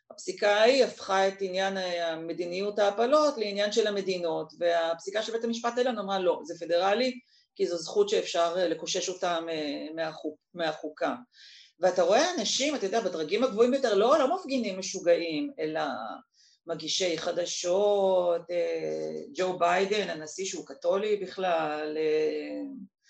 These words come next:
דוברת הבית הלבן, מדברים עליהם,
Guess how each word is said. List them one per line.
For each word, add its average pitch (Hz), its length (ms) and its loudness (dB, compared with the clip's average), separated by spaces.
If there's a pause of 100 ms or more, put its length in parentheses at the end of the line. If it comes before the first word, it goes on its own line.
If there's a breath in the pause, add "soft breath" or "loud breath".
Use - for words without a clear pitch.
(260 soft breath)
דוברת 202 420 0
הבית 185 340 -2
הלבן, 170 300 -4
מדברים 165 540 -4
עליהם, 170 580 -2